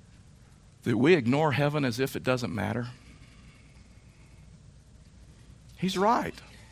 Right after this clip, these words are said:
Many of us don't even act as if heaven ma-, I mean, we, we kinda have a segregated life to where it's this life,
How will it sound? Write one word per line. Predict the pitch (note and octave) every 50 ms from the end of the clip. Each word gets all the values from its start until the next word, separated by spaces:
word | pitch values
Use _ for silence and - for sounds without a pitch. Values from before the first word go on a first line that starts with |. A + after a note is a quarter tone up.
| - - - - - - - - - - - - - - - - - - - - - - - - - - - - - - - - - - - - -
Many | - A#2+ D#3+ G3+ A#3+ B3+
of | A#3 F3+
us | E3 D3+ -
don't | - F3 F3+ F3+
even | F3+ E3+ E3+ D#3+
act | D3 D#3+ F3 G3 F#3 -
as | D#3+ D#3 E3
if | E3+ E3+ -
heaven | D#3+ E3+ F3+ F3 F3 F3 E3+ E3 -
ma-, | - C#3+ D3+ D3
I | - - F3+
mean, | F#3+ F#3 E3 - - - - -
we, | - F#3+ F#3+
we | D#3+ F3+ F3+
kinda | - - F#3+ G3+ G3+ G3 F#3+ E3+ D#3 - - - - - -
have | - D#3 F#3+ F#3+
a | F3 D#3 - - - - - - - - - - - - - -
segregated | - - - - F#3+ G3+ F#3 F#3+ D#3+ F3+ F3+ E3+ E3 C#3+
life | C#3+ D3 D3+ E3+ G3+ G3+ F3+ D3 -
to | - E3+
where | D3+ D3 D#3+ D#3 D3+ D3 C#3+ - - - - - - - - -
it's | - C3 C#3 - - -
this | - E3+ F3+ - -
life, | F3 E3 E3 D#3+ E3+ G3+ A3 G#3 - - - -